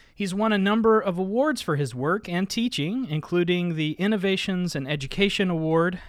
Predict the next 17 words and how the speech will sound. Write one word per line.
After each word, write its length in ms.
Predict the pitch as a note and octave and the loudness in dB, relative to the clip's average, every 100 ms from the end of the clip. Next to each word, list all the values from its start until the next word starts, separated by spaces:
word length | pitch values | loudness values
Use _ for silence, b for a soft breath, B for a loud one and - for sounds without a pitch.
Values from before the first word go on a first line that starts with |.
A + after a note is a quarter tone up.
| - | -10
in 140 | C#3 | -10
support 500 | - B2+ F3+ F3 - - | -8 -6 0 0 -2 -8
of 160 | C3 | -8
his 120 | C3+ A#2+ | -6 -6
sound 380 | - G3+ G#3+ | -2 0 2
research 600 | C#3+ C3+ - C3 B2+ - - | 0 -4 -2 -4 -4 -6 -8
at 140 | B2 | -8
the 80 | - | -6
New 220 | C#3+ G#3+ | 0 0
School 560 | A3 - F#3 F3+ F3 - b b b b b _ - | 0 -2 0 0 0 -4 b b b b b _ -6
in 160 | C#3 | -2
New 100 | D3 | 0
York 180 | F#3 F3+ | 2 0
City, 280 | - E3 D#3+ | -2 -2 -2
where 200 | D3 C#3 | -2 -2
he 140 | C3+ | -2
teaches 640 | B2+ G3 F3 D#3+ D3+ - | -4 -6 -4 -2 -2 -6